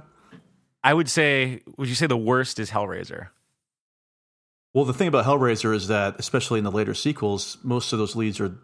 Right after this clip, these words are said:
Speaker 2: deplorable people. So you're not
Speaker 1: Mm-hmm.
Speaker 2: really gonna be rooting for them in any relationship. And there's not really
Speaker 1: True.
Speaker 2: big ensembles going on in those later ones either. So,
Speaker 1: Yeah.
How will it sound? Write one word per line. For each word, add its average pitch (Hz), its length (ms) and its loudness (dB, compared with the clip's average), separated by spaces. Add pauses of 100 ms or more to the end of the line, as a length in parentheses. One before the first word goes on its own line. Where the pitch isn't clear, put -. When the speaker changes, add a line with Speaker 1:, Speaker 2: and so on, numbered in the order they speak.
(140)
Speaker 2:
deplorable 101 460 -2
people. - 400 -6 (720)
So - 100 0
you're 123 120 6
not 120 140 4
Speaker 1:
Mm-hmm. 117 100 -2
Speaker 2:
really 113 180 0
gonna 107 140 0
be 101 100 0
rooting 107 300 -2
for - 100 -6
them 101 160 0
in 98 80 0
any 98 160 -2
relationship. 95 720 -4
And - 80 -6
there's 98 140 -4
not 123 160 0
really 117 160 0
Speaker 1:
True. 107 100 4
Speaker 2:
big 104 220 0 (100)
ensembles 101 680 -2
going 98 320 -4
on 92 420 -4
in 95 160 -6
those 95 220 -4
later 98 240 0
ones 92 200 -6
either. 92 340 -6
So, 92 380 -6
Speaker 1:
Yeah. 104 180 -4